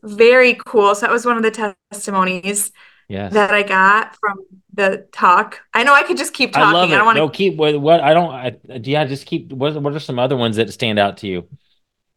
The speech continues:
Speaker 1: Okay. So, um, I had a bunch of people after, like, I had quite a few people actually tag me on social media sharing
Speaker 2: Mm-hmm. Mm-hmm.
Speaker 1: that they,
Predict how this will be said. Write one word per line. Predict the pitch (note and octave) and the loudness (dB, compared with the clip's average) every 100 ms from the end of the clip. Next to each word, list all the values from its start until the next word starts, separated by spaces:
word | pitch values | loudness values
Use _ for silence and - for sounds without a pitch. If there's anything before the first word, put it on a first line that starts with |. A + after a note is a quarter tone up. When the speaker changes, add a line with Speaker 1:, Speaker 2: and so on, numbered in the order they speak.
| _ | _
Speaker 1:
Okay. | A3+ A#3+ A#3 F#3 A3 - - _ _ _ | -8 -4 -2 -2 -6 -12 -20 _ _ _
So, | - B3+ B3 A#3+ - | 2 4 6 6 4
um, | A3 A3 G#3 G3 G3 G#3+ _ _ _ - | 4 4 4 0 -8 -16 _ _ _ -2
I | B3 | 0
had | C4 C#4 B3+ | 2 2 4
a | |
bunch | A#3 A3+ B3 | 2 -2 -2
of | C4 | -6
people | - A#3 A#3 | -6 0 2
after, | G#3+ G3+ G3+ G#3 F#3+ F3 F#3 G3 _ _ _ _ _ - | 4 2 0 2 2 2 -2 -8 _ _ _ _ _ -4
like, | A#3 | -2
I | A#3+ | 0
had | B3+ B3+ A3 | 0 -4 -4
quite | - A#3+ | -2 0
a | C4+ | 0
few | B3+ | -4
people | A#3+ B3 A#3 | -10 -6 -2
actually | G#3 G3+ - G3+ | 0 -2 -4 -6
tag | - A3 G#3+ A3 | -2 0 0 0
me | G3+ F#3 - - | -6 -6 -4 2
on | G3 F#3+ F#3+ F#3+ _ _ _ | 4 4 0 -6 _ _ _
social | - A3+ A3 - A3 | -2 0 0 -2 0
media | A3 A#3 G3+ G3 | 2 4 2 0
sharing | G3 - B3 A#3+ B3 G3 F3+ | -4 -4 0 2 2 2 0
Speaker 2:
Mm-hmm. | G3 G3 G#3 G#3 - - | -2 -8 -12 -14 -10 -6
Mm-hmm. | G3+ | 0
Speaker 1:
that | G#3 G3+ G3+ G3+ | 2 4 2 -2
they, | F#3+ G3+ G3+ G3+ G#3+ | -6 0 4 4 2